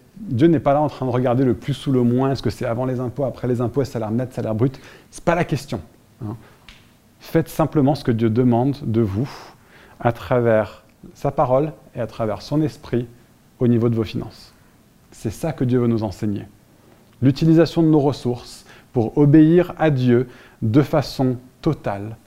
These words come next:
et sans hésitation, même quand il semble qu'il n'y a pas assez. Est-ce que vous pouvez dire que c'est le cas dans votre vie aujourd'hui ?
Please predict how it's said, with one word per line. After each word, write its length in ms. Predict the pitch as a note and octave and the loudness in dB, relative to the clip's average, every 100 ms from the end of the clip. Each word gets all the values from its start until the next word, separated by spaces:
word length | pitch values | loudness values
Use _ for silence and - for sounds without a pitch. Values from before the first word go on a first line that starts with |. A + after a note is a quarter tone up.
| _ | _
et 100 | A2+ | -8
sans 520 | G2 - D3+ D3 C#3 C3+ | -8 -4 0 0 -2 -2
hésitation, 720 | C#3 A#2+ A#2 A2 - - G2+ G2+ - - - - | -2 0 0 -2 -4 -6 -6 -8 -16 -20 -14 -2
même 460 | A2+ B2+ C3+ C3+ B2+ | 2 4 2 0 -2
quand 320 | C3+ B2+ A#2+ | -6 -6 -6
il 80 | A2+ | -10
semble 400 | G2+ - G#2+ G2+ - | -10 -8 -8 -8 -10
qu'il 160 | - G#2 | -8 -6
n'y 160 | G#2 | -4
a 140 | G2+ G2+ - | -6 -12 -10
pas 200 | G#2+ G2+ G#2 - | -8 -8 -12 -16
assez. 300 | F2+ - - - _ _ _ _ _ _ _ _ _ - | -16 -16 -20 -20 _ _ _ _ _ _ _ _ _ -8
Est-ce 360 | C3 - - - | -6 -6 -10 0
que 260 | C#3+ D#3+ | 2 4
vous 140 | D3 A#2+ | 2 -2
pouvez 320 | - B2 A2 | -2 0 0
dire 260 | A2 A#2+ | -2 -4
que 100 | - | -6
c'est 220 | G#2+ - A2 | -8 -4 -4
le 120 | G#2 | -4
cas 360 | - A#2 B2 - - - _ _ - | -4 -2 -4 -8 -20 -20 _ _ -12
dans 220 | A2 G2+ | -6 -2
votre 380 | F#2+ B2+ - B2 | 0 -2 -4 -4
vie 280 | G#2 G#2 A#2 - _ _ _ _ _ - | -2 -2 -4 -8 _ _ _ _ _ -4
aujourd'hui ? 680 | B2 A2 G#2 F#2+ F#2+ - - | 0 2 2 -2 -8 -12 -20